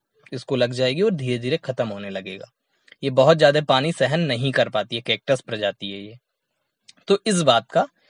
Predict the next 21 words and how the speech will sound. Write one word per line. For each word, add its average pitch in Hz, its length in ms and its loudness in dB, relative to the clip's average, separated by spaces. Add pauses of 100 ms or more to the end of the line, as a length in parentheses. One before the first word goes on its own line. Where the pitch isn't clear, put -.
(300)
विशेष 123 320 -2
ध्यान 104 320 -12
रखें। 104 320 -14 (1000)
अभी 139 280 2
लास्ट 196 360 8
वीडियो 185 340 2
के 202 80 2
बाद 196 200 8
कुछ 196 160 -4
कमेंट्स 175 400 2
हमें 180 160 2
आ 165 140 2
रहे 165 120 2
हैं 180 80 -4
कि 185 80 -2
हमारे 151 340 0
खेत 147 240 -4
में 170 80 -2
पहले 143 540 2
बहुत 139 320 2
ज़्यादा, 123 320 0